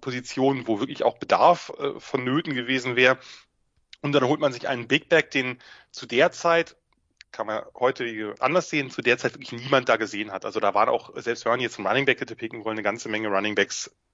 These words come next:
äh, im Konsensus bei eigentlich allen Analysten durch die Bank höher ge-, bewertet als A J Dillon. Nun muss man sagen, das habe ich gestern Nacht auch getan, man muss hier Abbitte leisten, dass A J Dillon ist ein sehr guter Footballspieler. Und, und, äh, bringt dieser Offense auch was. Trotzdem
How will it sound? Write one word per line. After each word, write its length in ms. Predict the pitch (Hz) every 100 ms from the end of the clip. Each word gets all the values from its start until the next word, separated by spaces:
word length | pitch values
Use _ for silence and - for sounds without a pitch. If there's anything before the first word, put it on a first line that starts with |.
| _
äh, 100 | - - - _
im 160 | 170 -
Konsensus 680 | 147 131 123 117 120 113
bei 140 | - 117
eigentlich 320 | 135 131 -
allen 240 | 151 151
Analysten 560 | 131 98 98 92 - _ _ _ _ _
durch 240 | 156 156
die 80 | 220
Bank 320 | - - - _ _ _ _
höher 200 | 110 104
ge-, 100 | 101 95
bewertet 320 | 107 101 101
als 160 | 104
A 60 | 117
J 240 | 113 98
Dillon. 260 | 107 95 90 - - - - _
Nun 120 | 139
muss 140 | 180
man 120 | 185 156
sagen, 420 | 127 135 190 202 - - _ _ 160
das 140 | 147 151
habe 100 | 147
ich 80 |
gestern 400 | 143 135 147 127
Nacht 180 | 127 120
auch 80 | 135
getan, 240 | - 123
man 100 | 139
muss 280 | 123 165 -
hier 220 | - 123 113
Abbitte 260 | - 175
leisten, 280 | 151 143 -
dass 120 | 120
A 60 | 143
J 200 | 123 113
Dillon 180 | 120 131
ist 280 | 151 -
ein 140 | - 120
sehr 160 | 117
guter 180 | 110 123
Footballspieler. 680 | - 185 139 101 - 82 82 _ _ - _ _
Und, 340 | - 135 - _
und, 260 | 151 120 110
äh, 140 | 120
bringt 260 | - 170 190
dieser 260 | 147 107
Offense 380 | 101 110 98 -
auch 140 | 95
was. 180 | 95 90
Trotzdem 600 | - 123 - 147 123 131